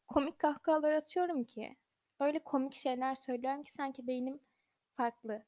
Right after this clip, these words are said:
yaklaşıyor olaya. Bu yaşadığım olay da aslında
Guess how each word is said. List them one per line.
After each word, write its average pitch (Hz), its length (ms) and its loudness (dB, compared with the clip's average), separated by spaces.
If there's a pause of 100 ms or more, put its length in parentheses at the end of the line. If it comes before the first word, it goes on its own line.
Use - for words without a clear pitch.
(1300)
yaklaşıyor 214 560 -4
olaya. - 320 -6 (1600)
Bu 320 60 0
yaşadığım 339 520 2
olay 330 340 -2
da 311 60 -4
aslında 302 760 -4